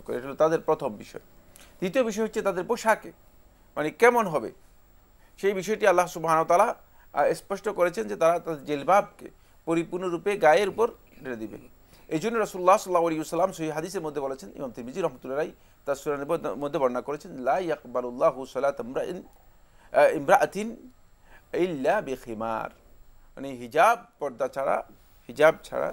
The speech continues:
স্কার্ফ ছাড়া কোনো নারীর সালাত আল্লাহ সুবহানাহু ওয়া তাআলা কবুল করবেন না। আল্লাহ রাব্বুল আলামিন কবুল করবেন না, মানে, প্রকাশ্য সে তার লজ্জাস্থান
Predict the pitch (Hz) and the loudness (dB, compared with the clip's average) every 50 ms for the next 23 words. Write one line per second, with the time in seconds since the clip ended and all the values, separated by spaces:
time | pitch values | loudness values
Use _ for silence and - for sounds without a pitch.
0 | - - - - - - 151 170 175 165 - - 139 131 147 - - - - - | -6 -12 -18 -14 -4 2 2 2 2 0 -6 -8 -4 -4 -4 -4 -4 -10 -20 -20
1 | - - _ - 147 147 143 135 135 156 196 196 156 - - - _ _ _ _ | -20 -16 _ -6 -4 -4 -2 2 4 4 4 4 2 -2 -10 -20 _ _ _ _
2 | _ _ - - - - - 139 135 170 175 156 143 139 139 131 - 127 120 123 | _ _ -20 -20 -16 -8 0 4 4 6 6 4 2 0 0 -2 -2 -4 -2 -2
3 | 120 113 131 135 139 131 135 123 123 117 - 135 123 117 107 107 110 - - _ | 0 0 0 0 0 -2 -4 -8 -8 -8 -8 -8 -8 -8 -8 -8 -10 -12 -12 _
4 | _ _ _ - 120 131 135 135 120 120 123 123 123 120 127 117 110 117 123 127 | _ _ _ -8 -6 -4 -2 -2 -2 -4 -4 -8 -8 -8 -10 -12 -10 -8 -8 -8
5 | 131 123 120 127 127 120 - - 127 - 135 131 - - 127 123 - - - - | -8 -8 -10 -10 -12 -12 -10 -10 -8 -6 -6 -8 -8 -10 -12 -12 -12 -14 -20 -20
6 | - - - - - 123 113 - 123 120 113 - - 123 120 107 131 120 - - | -20 -20 -18 -12 -10 -8 -2 0 0 0 0 -2 -8 -12 -10 -10 -10 -12 -8 -6
7 | 123 120 117 - | -6 -6 -6 -6